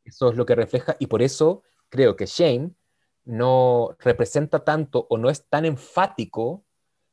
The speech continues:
eh, incluso en los personajes que pueden tener algunas características físicas, en decir quién es el bueno, por qué le disparaste al para-, al paracaídas, le disparaste, no le disparaste, viene el ejército, tú tienes que decir frente a la cámara que yo te salvé,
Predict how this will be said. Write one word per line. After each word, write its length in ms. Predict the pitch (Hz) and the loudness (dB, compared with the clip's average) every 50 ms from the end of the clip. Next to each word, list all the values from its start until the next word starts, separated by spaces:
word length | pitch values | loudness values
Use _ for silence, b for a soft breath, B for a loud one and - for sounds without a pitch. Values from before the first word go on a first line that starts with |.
| _ _ _ | _ _ _
eh, 420 | - 113 110 107 107 104 104 104 - - | -2 0 2 2 2 0 0 -2 -2 -4
incluso 360 | 123 110 - 139 147 - 196 | -8 -4 -2 -2 0 2 2
en 60 | 180 | 2
los 100 | 175 165 | 2 2
personajes 600 | - 139 120 - - 107 120 151 175 - - 107 | 0 -2 -2 -2 -4 -2 -2 -4 -4 -6 -10 -10
que 140 | - - 107 | -6 -8 -4
pueden 300 | - 117 123 131 139 147 | 2 2 4 4 2 0
tener 360 | - 127 120 127 135 - - _ _ | -4 -4 -2 -2 -2 -4 -6 _ _
algunas 520 | - 113 117 123 180 262 311 302 233 - | -4 -4 -4 0 0 -2 -2 -2 -4 -6
características 720 | - - 101 98 - _ 107 110 107 - - - 104 - _ | -6 -6 -6 -6 -8 _ -10 -10 -10 -10 -10 -10 -12 -10 _
físicas, 520 | - 104 - - 107 - - 139 175 175 _ _ _ _ _ _ _ | -12 -12 -12 -12 -12 -8 -6 -6 -6 -8 _ _ _ _ _ _ _
en 160 | 120 117 113 | -6 -4 -4
decir 440 | 110 104 - - 131 127 131 135 - _ _ _ _ _ _ _ _ _ _ _ - | -4 -6 -4 -4 -4 -4 -4 -6 -10 _ _ _ _ _ _ _ _ _ _ _ -2
quién 140 | 135 135 | -2 -2
es 120 | 143 135 135 | 0 -2 -2
el 160 | 135 120 117 | -4 -4 -4
bueno, 400 | 101 104 127 135 139 143 143 139 | 0 2 2 2 2 0 -2 -2
por 180 | - 120 - - | -2 -4 -2 0
qué 100 | 135 131 | -2 -2
le 60 | 139 | -2
disparaste 400 | 131 127 - 120 120 120 - 135 | -2 -2 0 0 0 0 -2 -6
al 80 | 123 | -6
para-, 260 | - 127 113 113 110 107 - - | -4 -4 -4 -2 -4 -4 -4 -6
al 280 | 110 107 101 104 101 | -6 -4 -4 -6 -6
paracaídas, 800 | - 117 113 113 - - 107 113 123 135 131 135 143 143 - - - | -6 -4 -4 -4 -4 -4 -4 -4 -2 -2 -2 -2 -4 -4 -8 -12 -10
le 100 | 117 107 | -8 -8
disparaste, 680 | 104 92 - 110 113 120 131 127 _ _ 135 131 123 | -8 -8 -6 -4 -4 -4 -4 -6 _ _ -8 -8 -6
no 120 | 120 117 | -6 -6
le 100 | 117 117 | -6 -6
disparaste, 760 | 117 - - - 104 107 113 - _ _ - 127 127 131 b b b b b b b b b | -6 -6 -6 -4 -4 -4 -4 -6 _ _ -8 -6 -6 -8 b b b b b b b b b
viene 440 | - 131 117 120 131 135 135 131 123 | -14 -6 -2 -2 0 0 2 0 0
el 140 | 113 113 110 | 0 0 -2
ejército, 720 | 107 - - - 127 - - 139 123 - 139 135 117 - _ _ _ - 117 - _ _ _ | -4 -4 0 -2 -2 0 -2 -6 -6 -6 -6 -6 -6 -8 _ _ _ -20 -20 -20 _ _ _
tú 100 | - 135 | -6 -4
tienes 200 | 131 139 135 127 | -4 -4 -6 -4
que 80 | - 127 | -2 -2
decir 220 | 113 - - 127 | -2 -2 -4 -4
frente 180 | - 127 - 117 | -6 -6 -4 -6
a 20 | |
la 60 | 107 - | -6 -6
cámara 220 | - 127 127 123 | -6 -4 -4 -4
que 120 | - 110 95 | -4 -6 -6
yo 160 | 98 117 139 | -4 -2 -2
te 80 | 147 139 | -2 -4
salvé, 580 | - 113 101 87 92 117 123 131 147 170 - | -6 -8 -10 -2 0 2 2 2 0 -4 -12